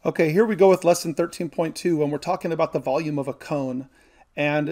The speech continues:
there's really no significant difference between a cylinder and a cone, except for the fact that a cylinder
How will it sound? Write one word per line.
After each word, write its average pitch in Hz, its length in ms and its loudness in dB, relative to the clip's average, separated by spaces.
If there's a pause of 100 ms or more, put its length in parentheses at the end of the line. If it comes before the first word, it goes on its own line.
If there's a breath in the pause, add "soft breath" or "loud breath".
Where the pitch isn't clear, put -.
there's 147 240 -2
really 190 320 2
no 151 460 0
significant 147 800 -8
difference - 580 -4 (680 soft breath)
between 147 640 -2 (240)
a 139 80 -6
cylinder 160 600 2
and 160 180 -4
a 143 60 -4
cone, 202 460 -2
except 175 560 0
for 156 320 -2
the - 120 -8
fact 196 360 -2
that 135 380 -2
a 143 260 -4
cylinder 143 720 2